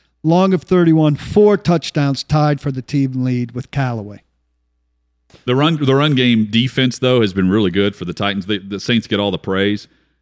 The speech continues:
Speaker 2: The Titans, in the season opener, they allowed a hundred and thirty-one rushing yards to Arizona. Jacksonville was the, where the dam broke. They allowed a hundred ninety-eight yards rushing.
Speaker 1: Robinson at the
Speaker 2: The
Speaker 1: head of
Speaker 2: oth-,
Speaker 1: that.
Speaker 2: yeah. The other seven games,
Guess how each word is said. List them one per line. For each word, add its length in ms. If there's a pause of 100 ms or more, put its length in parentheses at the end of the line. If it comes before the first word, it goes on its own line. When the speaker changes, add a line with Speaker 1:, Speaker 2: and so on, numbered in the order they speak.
(220)
Speaker 2:
The 80
Titans, 720
in 100
the 80
season 380
opener, 600 (580)
they 120
allowed 260
a 60
hundred 320
and 100
thirty-one 500
rushing 360
yards 360
to 220
Arizona. 600 (600)
Jacksonville 1040 (140)
was 300
the, 440
where 180
the 100
dam 380
broke. 300
They 80
allowed 240
a 40
hundred 320
ninety-eight 640
yards 300
rushing. 460 (140)
Speaker 1:
Robinson 580
at 80
the 80
Speaker 2:
The 60
Speaker 1:
head 160
of 60
Speaker 2:
oth-, 260
Speaker 1:
that. 20
Speaker 2:
yeah. 260 (140)
The 160
other 300
seven 540
games, 580